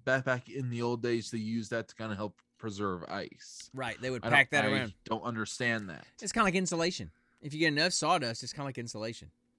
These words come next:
Speaker 2: So
Speaker 1: Really?
Speaker 2: yeah. So, so they kind, they, they found some sawdust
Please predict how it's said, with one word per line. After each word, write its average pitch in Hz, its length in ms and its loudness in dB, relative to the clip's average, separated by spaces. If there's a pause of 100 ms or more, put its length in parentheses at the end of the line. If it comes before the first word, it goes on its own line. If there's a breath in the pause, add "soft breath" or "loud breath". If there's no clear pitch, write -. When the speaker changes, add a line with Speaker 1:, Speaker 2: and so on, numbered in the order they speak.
(360)
Speaker 2:
So 92 340 -8 (120)
Speaker 1:
Really? 339 340 4 (120)
Speaker 2:
yeah. 117 200 -2 (320 soft breath)
So, 139 600 2 (140)
so 147 180 -2
they 165 220 4
kind, 151 300 -4
they, 151 140 0
they 147 160 2
found 165 220 0
some 180 120 -6
sawdust 139 600 2